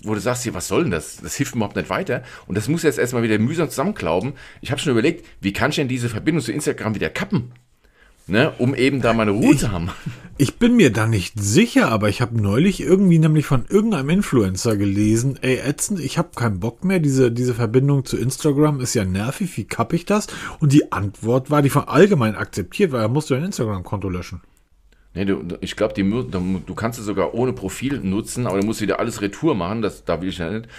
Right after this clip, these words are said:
Speaker 1: Und die wollen auch einen Schritt weiter gehen. Es gibt ja die ersten Gerüchte, dass jetzt auch Facebook mit reinläuft in Threads und WhatsApp. Als
Speaker 2: Das hatte ich neulich, da hab ich dann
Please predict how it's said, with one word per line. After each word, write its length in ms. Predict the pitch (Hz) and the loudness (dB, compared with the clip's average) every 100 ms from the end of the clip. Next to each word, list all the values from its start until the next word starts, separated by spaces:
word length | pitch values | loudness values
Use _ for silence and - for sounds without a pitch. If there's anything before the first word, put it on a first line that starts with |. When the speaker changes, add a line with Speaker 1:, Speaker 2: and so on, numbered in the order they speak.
| - - | -14 -2
Speaker 1:
Und 140 | 113 | 0
die 80 | 110 | 4
wollen 180 | 110 101 | 2 2
auch 60 | |
einen 100 | 90 | -2
Schritt 180 | - 90 | -4 -4
weiter 240 | 98 190 | -2 -2
gehen. 220 | 156 90 80 | -2 -2 -4
Es 80 | |
gibt 160 | - - | -6 -2
ja 60 | 95 | 0
die 100 | 92 | 0
ersten 240 | 104 95 | -2 -2
Gerüchte, 440 | 98 123 127 156 151 - - - - | -2 0 0 -2 -4 -16 -20 -20 -4
dass 180 | 92 117 | -4 -2
jetzt 160 | - | -4
auch 160 | 87 85 | -4 -6
Facebook 680 | - 92 98 - 151 151 143 | -4 -2 -2 -2 -2 -2 0
mit 180 | 143 | 0
reinläuft 540 | 131 139 151 151 196 196 | 0 0 2 2 2 -2
in 100 | 143 | -8
Threads 400 | - 143 151 - - | -2 -2 -2 -6 -2
und 280 | 127 123 - | 0 0 -6
WhatsApp. 600 | 190 226 - - - - - - - - | -6 -6 -6 -8 -10 -14 -20 -20 -20 -8
Als 260 | 98 - - | -6 -6 0
Speaker 2:
Das 240 | 147 - | 0 0
hatte 160 | 208 226 | 2 4
ich 260 | 143 - | 4 2
neulich, 600 | 131 110 147 269 247 160 - | 2 4 6 6 4 2 0
da 160 | 127 | 0
hab 80 | 156 | 2
ich 140 | 170 | 4
dann 180 | 151 127 | 4 0